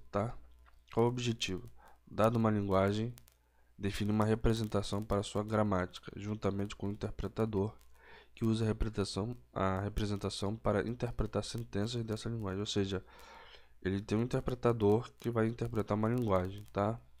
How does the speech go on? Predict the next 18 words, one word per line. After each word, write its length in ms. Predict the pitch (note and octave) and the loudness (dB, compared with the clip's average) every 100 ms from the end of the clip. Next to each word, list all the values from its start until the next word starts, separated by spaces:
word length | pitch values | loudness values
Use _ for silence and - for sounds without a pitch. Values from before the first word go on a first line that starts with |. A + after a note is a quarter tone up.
| - - _ _ _ _ _ _ - - - _ - _ - - - - - | -20 -20 _ _ _ _ _ _ -20 -20 -20 _ -20 _ -20 -20 -20 -20 -20
Vamos 180 | - G#2 | -8 -2
lá, 80 | G2 | 2
o 60 | G#2 | 2
obje-, 280 | A2 G#2+ - | 2 -2 0
o, 440 | G#2+ G2+ F#2+ G2+ | 2 2 2 2
o 40 | |
motivo. 440 | G#2+ G#2+ - F#2 F#2 | 2 2 0 -6 -4
Se 160 | - | -2
um 80 | B2 | -2
tipo 240 | A#2+ C#3+ D#3+ | -2 -4 -4
es-, 280 | D#3 C3 - | -6 -6 -6
específico 640 | A2 - A#2+ A#2 A2+ - | -6 -2 -2 0 -4 -2
de 60 | A#2+ | -2
problema 380 | A#2 B2 G#2+ G2 | 2 4 4 0
ocorre 260 | - G2+ | 2 2
com 160 | G#2 G2+ | 2 -6
frequência 460 | - G2 - A2+ - | -6 -8 -4 -4 -4
suficiente, 920 | - B2+ A#2 G#2+ - G2+ A2+ G#2+ - | -6 -4 -2 -2 -2 0 0 -2 -10